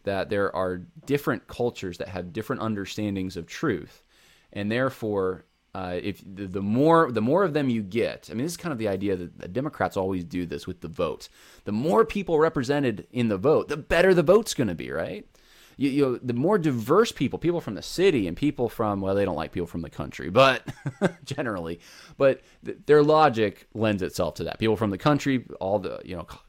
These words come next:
minorities of every kind, you need every, you know, gender, which I think there's six hundred and twenty-three now, uh, for i-, in their thinking. You need all these things represented, and that's gonna give us the best vote, right? That's the get out the vote, uh, motor voter, you know,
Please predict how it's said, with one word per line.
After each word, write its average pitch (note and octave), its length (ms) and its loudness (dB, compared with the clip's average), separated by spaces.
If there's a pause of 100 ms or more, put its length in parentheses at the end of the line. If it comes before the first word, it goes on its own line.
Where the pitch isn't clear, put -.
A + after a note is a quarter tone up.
(140)
minorities A2 540 2
of A2+ 60 0
every A2+ 200 0
kind, G#2 580 -4
you F#2 140 -10
need F2+ 340 -8 (320)
every, C#3+ 460 0 (120)
you G#2+ 120 -6
know, E2 80 -4
gender, A#2+ 680 2
which - 180 -6
I F#2 60 -4
think A2 140 -4
there's G2 120 -6
six - 200 -8
hundred A#2 160 0
and G2+ 100 0
twenty-three G#2 480 -4
now, G2 280 -6 (360)
uh, F#2 280 -8
for F#2+ 280 -4
i-, F2 40 -6
in F2+ 340 -6
their G2+ 160 2
thinking. G2+ 360 -4
You B2+ 100 0
need F3 120 -2
all F3+ 220 2
these G#3+ 180 -4
things C#3 220 -4
represented, A2+ 500 -4
and G#2+ 80 -4
that's C#3 220 -4
gonna F3 180 -4
give C#3+ 160 0
us B2+ 120 -4
the A2+ 80 -2
best G2+ 260 -2
vote, F2+ 360 -6
right? F2+ 320 -6 (560)
That's B2 220 -2
the G#2 100 -6
get A2+ 200 2
out C3 180 4
the A2+ 80 -2
vote, F#2 400 -2 (540)
uh, F2+ 340 -6
motor G2+ 540 4
voter, G#2+ 560 4
you G#2 100 -4
know, G2+ 260 2